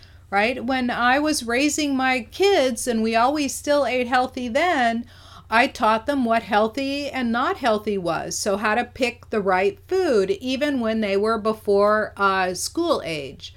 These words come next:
I taught them how to read the labels on things so they could know that whether they were buying sugar water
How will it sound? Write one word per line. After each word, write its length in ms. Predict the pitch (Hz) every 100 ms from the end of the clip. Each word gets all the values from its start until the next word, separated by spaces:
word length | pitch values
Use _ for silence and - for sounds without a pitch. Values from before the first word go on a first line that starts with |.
| - -
I 120 | 190
taught 320 | 214 208 202 226
them 140 | 240
how 200 | 240 214
to 100 | 226
read 440 | 196 214 247 247
the 120 | 214 202
labels 600 | 196 214 226 277 277 -
on 240 | 190 190
things 520 | 196 185 175 208 247
so 180 | - 202
they 180 | 196 208
could 220 | 208 220
know 320 | 214 196 208
that 260 | 185 165 139
whether 300 | 202 196 208
they 140 | 196
were 160 | 185 185
buying 280 | 185 175 175
sugar 440 | - 226 220 247
water 560 | 247 240 247 254 285 320